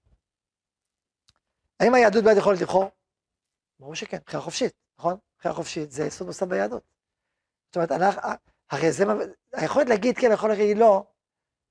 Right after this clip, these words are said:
זה חלק מהביטוי של מי שאנחנו. אם לא היינו יכולים לבחור, בין טוב לרע, אז היינו עוד, אה, צמח,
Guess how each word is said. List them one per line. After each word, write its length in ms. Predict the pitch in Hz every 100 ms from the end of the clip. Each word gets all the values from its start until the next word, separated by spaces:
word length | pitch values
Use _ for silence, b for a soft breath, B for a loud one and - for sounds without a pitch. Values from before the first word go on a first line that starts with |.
| -
זה 60 |
חלק 160 | 190 202
מהביטוי 260 | 190 180
של 120 | 196 202
מי 80 |
שאנחנו. 420 | 233 202 240 269 - - _ _ _ _ _ _ -
אם 140 | - 226
לא 60 |
היינו 120 | 247
יכולים 200 | 233 226
לבחור, 440 | 214 170 175 151 - _ _ _ _ _ _
בין 80 | -
טוב 180 | 147 196
לרע, 260 | 180 156 147
אז 320 | 226 139 -
היינו 240 | - 175 196 190 196 190 196 202 185
עוד, 200 | 233 220
אה, 220 | 254 202 190
צמח, 420 | 214 175 -